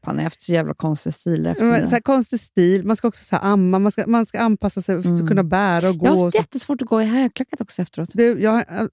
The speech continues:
Speaker 2: Amanda, det här, jag som
Speaker 1: <laughs>
Speaker 2: älskar att gå i högklackat.
Speaker 1: Jag vet.
Speaker 2: Corona och en graviditet.
Speaker 1: Nej, det är för mycket.
Speaker 2: Alltså, Rosa lånade mina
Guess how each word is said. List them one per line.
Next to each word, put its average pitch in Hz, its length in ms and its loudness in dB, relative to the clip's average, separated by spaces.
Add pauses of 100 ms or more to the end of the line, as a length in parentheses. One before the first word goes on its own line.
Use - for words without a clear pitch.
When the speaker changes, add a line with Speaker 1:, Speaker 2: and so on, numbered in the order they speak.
(240)
Speaker 2:
Amanda, 214 280 2
det 190 100 0
här, 196 320 2 (280)
jag 233 160 4
som 185 120 2
Speaker 1:
<laughs> - 40 -20
Speaker 2:
älskar 196 280 0
att 160 60 -2
gå 175 60 2
i - 20 2
högklackat. 175 360 0
Speaker 1:
Jag 349 120 4
vet. 214 100 0 (460)
Speaker 2:
Corona 269 720 4
och 285 260 0
en 208 100 0
graviditet. 196 360 4
Speaker 1:
Nej, 277 200 4
det 196 100 -2
är 190 40 0
för 220 120 -8
mycket. 208 340 -2 (220)
Speaker 2:
Alltså, 254 320 2 (220)
Rosa 294 380 2
lånade 220 380 0
mina 190 400 2